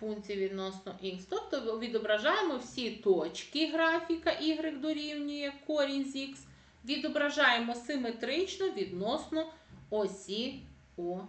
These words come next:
Х. Так, далі. Побудуємо графік функції f від x дорівнює два корінь з х. Значить, немає значення, діти, чи я пишу y, чи я пишу f від x, це одне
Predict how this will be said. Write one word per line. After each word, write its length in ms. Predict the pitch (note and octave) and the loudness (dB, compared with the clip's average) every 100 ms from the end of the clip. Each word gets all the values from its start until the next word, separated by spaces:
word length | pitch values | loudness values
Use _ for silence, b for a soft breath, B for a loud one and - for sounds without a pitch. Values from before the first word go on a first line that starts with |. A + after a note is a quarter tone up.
| - - - | -14 -20 -12
Х. 520 | F#3+ F3+ - - - - _ - - - _ _ _ _ | -8 -6 -8 -14 -20 -20 _ -20 -20 -20 _ _ _ _
Так, 260 | - D#3+ C3+ E3 | -10 -10 -10 2
далі. 300 | A#3 G#3+ F#3 - | 4 4 0 -4
Побудуємо 640 | C4+ D4+ D#4 A4 G4+ C#4 | -2 0 2 2 2 2
графік 420 | B3 D4 D#4 C#4 - - | 2 2 2 -4 -8 -10
функції 640 | F3 F3+ G#3 C#4 D4 F4+ G#4 - | -8 -8 -8 -4 -2 -2 -2 -2
f 200 | A3 A3 | -2 -2
від 180 | F#3+ C#4 | -4 -2
x 200 | F4+ B3 | -2 0
дорівнює 420 | A#3 C#4+ C#4+ A3+ | -2 0 -2 -2
два 280 | F#3+ A#3 A#3 | 0 0 0
корінь 300 | G#3 F#3 F3+ | -4 -4 -8
з 0 | |
х. 180 | F3+ - | -12 -10
Значить, 340 | A#3+ B3 - F4 | -6 -6 -4 0
немає 280 | G4 E4+ | 4 4
значення, 440 | A#3+ G#3 G3 F#3 F3+ | 2 -2 -4 -6 -6
діти, 260 | F3 F3 | -8 -6
чи 100 | - | 0
я 100 | D#4+ | 2
пишу 280 | F4 F4 - | 2 0 -2
y, 560 | - - C4 B3 A3 G#3+ | -6 -4 -4 -2 -4 -4
чи 100 | C4+ | -2
я 100 | C#4+ | 0
пишу 260 | D#4 D4+ | -2 -2
f 240 | D#4 D4+ D4+ | 0 0 -4
від 180 | A#3 G#3+ | -8 -6
x, 140 | A#3 - | -8 -4
це 160 | - - | -6 -4
одне 520 | F#3+ F#3 G#3 C4+ F4 | -6 -2 0 0 -2